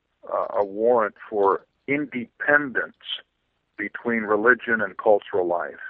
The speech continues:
including, including politics. So I think there's far more integration in Bavinck's understanding of the two kingdoms,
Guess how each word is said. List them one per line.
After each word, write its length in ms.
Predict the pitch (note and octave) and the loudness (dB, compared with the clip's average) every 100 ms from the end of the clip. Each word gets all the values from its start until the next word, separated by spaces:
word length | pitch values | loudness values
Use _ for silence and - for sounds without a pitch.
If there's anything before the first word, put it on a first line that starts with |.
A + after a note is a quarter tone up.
| - _ _ _ _ - | -20 _ _ _ _ -8
including, 580 | G#2 F2+ B2 G#2 F2+ D#2+ _ G#2 | -8 -2 0 0 -4 -10 _ -12
including 420 | G2 A2+ F#2+ - | -8 -8 -8 -8
politics. 640 | - F#2+ F2 E2+ - D#2 _ - | 0 2 2 -2 -10 -14 _ -4
So 260 | A2+ G#2 G2+ _ _ _ - - - - | 2 4 2 _ _ _ -20 -20 -20 0
I 60 | B2 | 2
think 120 | E3 | 4
there's 140 | C3 - | 2 4
far 180 | B2 C3 | 6 6
more 300 | B2+ A#2+ - C3 | 6 4 2 -2
integration 1080 | C#3 - - G2 G#2 B2+ - D3+ D#3+ D#3+ _ | -4 -8 -2 2 4 2 -2 -2 -4 -10 _
in 180 | A#2+ A2+ | -2 2
Bavinck's 480 | G#2+ A2+ A2+ A2+ A#2 | 4 4 -2 -2 -2
understanding 600 | A2 G#2+ - A2+ A2+ G#2+ | -2 -2 2 2 2 -2
of 80 | |
the 60 | G2 | -4
two 180 | - A2 | -4 -6
kingdoms, 500 | - A2+ A2 A#2 | -6 -6 -2 -4